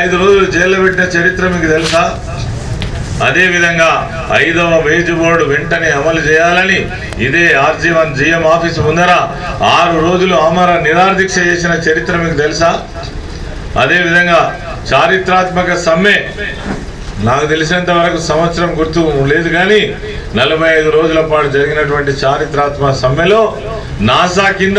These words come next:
మమ్మల్ని కేసులలో బుక్ చేసిన సంగతి మీకు తెలుసా? కార్మికులకు మర్చిపోయిందని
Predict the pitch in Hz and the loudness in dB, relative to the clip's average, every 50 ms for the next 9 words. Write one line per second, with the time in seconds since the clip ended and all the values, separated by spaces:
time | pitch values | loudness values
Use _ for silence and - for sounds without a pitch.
0 | 196 196 196 190 190 190 190 185 180 - 160 180 190 190 - 190 190 185 180 180 | 2 2 2 2 4 2 2 2 0 0 0 0 0 0 2 2 2 2 2 0
1 | 175 165 165 165 - 175 180 175 - 180 180 175 - 165 165 170 180 - 170 170 | 0 0 -2 -2 -2 -2 -2 -2 -2 -2 -2 -2 0 0 0 0 0 0 0 0
2 | 165 160 156 151 160 165 165 170 175 180 175 165 - - - - - - - - | 0 0 2 2 2 2 2 2 2 2 2 2 0 -4 -6 -8 -8 -8 -8 -6
3 | - - - - - 123 135 147 160 156 165 165 165 160 147 139 139 139 - - | -6 -6 -4 -2 0 0 2 0 0 -2 -2 -2 0 0 0 0 0 -2 -2 -4
4 | - - 165 160 156 156 156 160 165 160 | -4 -2 -2 0 0 0 0 2 0 0